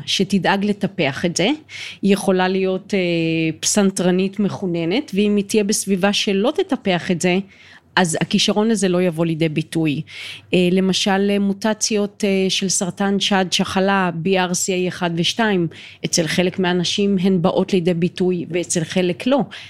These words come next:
למה זה קורה? או למשל, מחקר התאומים, מחקרי התאומים, נעשו כמה מחקרים, אה, על תאומים זהים, אה, שבעצם נולדו עם אותו מטען גנטי, אה, אבל אחרי שהופרדו מסיבות כאלה ואחרות, רואים ש-,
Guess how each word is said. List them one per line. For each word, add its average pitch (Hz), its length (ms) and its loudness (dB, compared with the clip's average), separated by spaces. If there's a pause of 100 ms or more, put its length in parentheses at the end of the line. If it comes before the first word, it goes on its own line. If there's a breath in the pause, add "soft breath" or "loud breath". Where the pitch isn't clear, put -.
(140 loud breath)
למה 175 320 4
זה 160 140 2
קורה? 185 340 0 (500 loud breath)
או - 80 2
למשל, 185 520 2
מחקר 185 500 -2
התאומים, 185 720 0 (220)
מחקרי 175 600 0
התאומים, 165 540 0
נעשו 165 340 0
כמה 226 220 0
מחקרים, 165 680 0
אה, 160 260 -2
על 175 100 0
תאומים 185 420 2
זהים, 160 480 0 (560 loud breath)
אה, 170 200 2
שבעצם 185 600 0
נולדו 190 720 2
עם 196 160 0
אותו 202 240 0
מטען 190 420 0
גנטי, 175 580 -2 (460 loud breath)
אה, - 60 4 (260)
אבל 175 260 2
אחרי 196 240 0
שהופרדו 185 760 0
מסיבות 185 520 -2
כאלה 180 280 -2
ואחרות, 196 480 -2
רואים 185 360 2
ש-, - 140 0